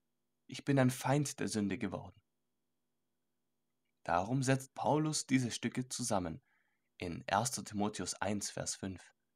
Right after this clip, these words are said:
Dieses ist die Summe der Lehre. Liebe von reinem Herzen und gutem Gewissen und ungefärbtem Glauben.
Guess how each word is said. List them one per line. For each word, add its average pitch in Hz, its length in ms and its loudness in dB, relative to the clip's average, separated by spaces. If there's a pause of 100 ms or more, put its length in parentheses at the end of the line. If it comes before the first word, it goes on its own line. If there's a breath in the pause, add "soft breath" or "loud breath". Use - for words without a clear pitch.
(1300)
Dieses 156 400 4
ist - 560 0
die 98 160 0
Summe 110 460 2
der 95 220 -2
Lehre. 85 440 -8 (800 soft breath)
Liebe 135 440 8
von 120 240 4
reinem 117 420 6
Herzen 113 520 0
und - 280 -4
gutem 123 380 0
Gewissen 98 540 -4 (480)
und 98 280 -2
ungefärbtem 110 800 2
Glauben. - 380 -10